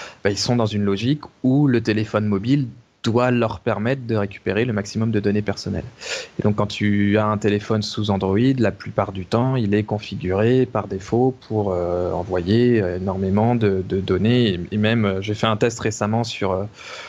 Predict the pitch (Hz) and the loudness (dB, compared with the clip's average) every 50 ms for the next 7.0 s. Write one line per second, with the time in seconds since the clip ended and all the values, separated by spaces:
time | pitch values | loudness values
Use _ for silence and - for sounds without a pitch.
0 | - - - - - - 110 - - - 117 110 - 139 147 156 151 131 120 113 | -18 -18 -14 -6 -2 -2 -2 0 0 -4 -2 0 2 2 4 4 2 0 0 -2
1 | 107 107 104 98 107 104 104 113 110 113 110 110 110 120 120 120 120 113 104 98 | -2 -2 -2 -2 -2 -2 0 0 2 2 2 4 4 4 4 4 4 4 2 2
2 | 95 95 95 90 90 98 - - - 117 107 98 98 98 95 101 104 104 107 107 | 0 -2 -2 -4 -4 -6 -6 -2 -2 -2 0 0 -2 -2 0 0 0 0 0 0
3 | 101 107 101 - 120 104 104 104 104 - - 123 117 117 117 107 98 92 92 92 | 0 0 0 0 2 2 2 0 -2 -2 -4 -4 -2 -2 -2 -2 -2 -2 -2 -4
4 | 90 98 - - 110 - - - - - - 104 92 92 92 - - 107 104 98 | -4 -6 -6 -6 -6 -6 -6 -10 -10 -6 -4 -4 -2 -4 -4 -2 -2 -2 0 2
5 | 107 101 101 101 104 104 120 127 135 131 - - 107 104 110 104 117 123 127 123 | 2 0 2 2 2 2 2 2 2 0 -2 -6 -6 -4 -2 2 2 4 4 4
6 | 113 107 110 120 120 120 110 110 110 107 123 123 131 131 127 117 104 95 92 | 2 2 0 0 0 2 2 2 2 2 2 2 2 2 2 2 2 0 -2